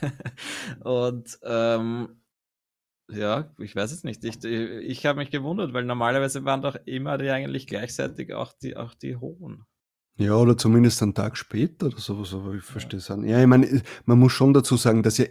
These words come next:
Speaker 2: immer mehr Leute in die höheren Tiers kommen, wie noch vor einem Jahr. Ja.
Speaker 1: Ja.
Speaker 2: Vor einem Jahr sind wahrscheinlich ein paar in Tier viertausend gekommen, da war das wirklich schon ur-, äh,
Speaker 1: Stimmt, ja.
Speaker 2: total krass, aber jetzt ist sie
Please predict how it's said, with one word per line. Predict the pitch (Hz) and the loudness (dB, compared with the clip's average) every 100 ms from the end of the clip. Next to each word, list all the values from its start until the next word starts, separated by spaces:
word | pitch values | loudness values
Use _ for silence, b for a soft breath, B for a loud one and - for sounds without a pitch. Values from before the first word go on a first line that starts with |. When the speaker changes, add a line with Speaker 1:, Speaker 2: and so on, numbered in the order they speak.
| _ | _
Speaker 2:
immer | 156 147 143 | 8 10 12
mehr | 120 113 110 | 10 8 6
Leute | 110 120 135 135 | 6 6 6 2
in | 120 117 | -2 0
die | 107 107 | 0 2
höheren | 110 104 104 | 2 2 -2
Tiers | 101 113 107 | -2 -4 -4
kommen, | - 101 104 101 | -8 -6 -4 -2
wie | 107 | 0
noch | 110 107 | -2 -2
vor | - | -4
einem | 95 95 98 | -6 -4 -2
Jahr. | 101 101 90 - | 0 0 -2 -6
Ja. | 117 107 | -6 -4
Speaker 1:
Ja. | 107 104 _ | -4 -8 _
Speaker 2:
Vor | 107 110 | -12 -2
einem | 107 | 2
Jahr | 107 104 | 4 4
sind | - 117 107 | 2 -2 0
wahrscheinlich | 107 101 101 | -2 -2 0
ein | 101 98 | -2 -2
paar | 95 110 135 | 0 0 2
in | 131 123 - | 2 0 -2
Tier | - 127 | 0 0
viertausend | 123 135 127 101 117 131 | 0 -4 -2 -2 -2 -2
gekommen, | 131 - 127 123 | -2 0 2 2
da | 110 104 | 2 0
war | 101 | 2
das | 104 | 0
wirklich | 117 - 113 | -4 -4 -2
schon | 113 113 107 B B B - | 2 2 0 B B B 0
ur-, | 135 127 117 120 117 117 117 117 B B B B | 6 6 8 6 6 4 2 -4 B B B B
äh, | - 120 117 110 110 107 - - | 0 4 6 6 4 0 -4 -12
Speaker 1:
Stimmt, | 101 - 98 92 | -12 -12 -12 -10
ja. | 87 92 | -10 -12
Speaker 2:
total | - - - 107 | -14 -20 -2 0
krass, | - 95 98 135 - | 0 -2 -2 -2 -4
aber | 117 110 | 0 2
jetzt | 107 110 123 - - | 4 2 0 -10 -12
ist | 101 113 - | -6 -6 -2
sie | 113 | -6